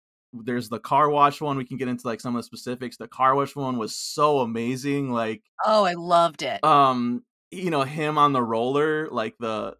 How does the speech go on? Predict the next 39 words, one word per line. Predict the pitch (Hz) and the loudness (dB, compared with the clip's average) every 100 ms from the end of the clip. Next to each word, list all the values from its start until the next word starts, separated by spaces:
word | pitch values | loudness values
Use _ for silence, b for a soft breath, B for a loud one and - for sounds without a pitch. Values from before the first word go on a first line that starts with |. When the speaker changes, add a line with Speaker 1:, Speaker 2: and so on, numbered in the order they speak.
| - | -10
Speaker 1:
the, | 117 - 127 123 - 247 | -8 -2 -2 -2 -4 -4
<laughs> | |
and, | 143 139 | -2 -2
like, | 131 120 240 | -2 -2 -4
sh-, | |
Speaker 2:
<laughs> | |
Yes, | 285 294 277 | -2 4 4
Speaker 1:
shooting, | - 269 330 302 | 4 2 2 4
Speaker 2:
yeah, | 330 311 277 | 6 6 4
Speaker 1:
shooting | 156 147 | 2 -4
up | - 190 | -4 0
at | 285 240 | 2 6
Speaker 2:
sliding | 240 254 | 6 6
all | 247 247 | 6 6
Speaker 1:
people, | |
Speaker 2:
around. | 233 233 233 262 294 - | 6 4 2 0 -6 -6
Speaker 1:
yeah, | 262 254 226 110 | 0 2 4 2
it | |
was | 123 123 | -2 -4
Speaker 2:
Mm-hmm. | 254 311 | -4 -4
Speaker 1:
so | 151 147 | -2 -2
amazing, | 143 131 127 123 131 127 127 123 | -2 -4 -6 -6 -8 -6 -6 -8
um, | - 117 113 110 107 104 104 _ _ _ _ _ _ - | -2 0 2 0 -4 -6 -10 _ _ _ _ _ _ -2
I | 135 | 2
liked, | 147 147 143 - | 2 0 -2 -2
uh, | 127 117 | 2 2
her | 143 | 2
apartment, | 120 - 127 135 165 175 _ | -2 0 -2 -2 -8 -12 _
Mia | 135 131 | -12 -12
Sorvino's | 135 127 131 120 | -10 -8 -8 -8
apartment, | 113 117 120 147 143 - _ _ _ _ - | -4 -4 -4 -8 -10 -12 _ _ _ _ -4
um, | 117 113 | -2 -2
it | 123 | -4
was | 123 | -4
just, | 143 147 | -4 -2
like, | 123 113 | -4 -2
all | 117 131 | 0 0
these, | 139 135 | 0 -4
like, | 135 117 | -4 -4